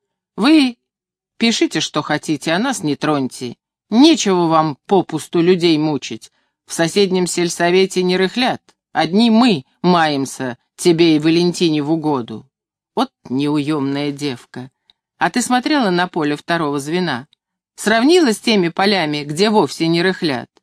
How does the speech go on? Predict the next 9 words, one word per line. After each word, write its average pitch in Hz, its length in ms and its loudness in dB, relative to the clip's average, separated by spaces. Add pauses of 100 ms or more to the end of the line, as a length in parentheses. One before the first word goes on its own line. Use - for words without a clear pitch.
(380)
Ну 170 220 -4
и - 20 -2
глядела, 160 680 0 (380)
ну 208 200 0
и 339 60 4
сравнивала. 180 920 -2 (300)
Где 196 340 -2
же 185 140 0
лучше? - 480 -4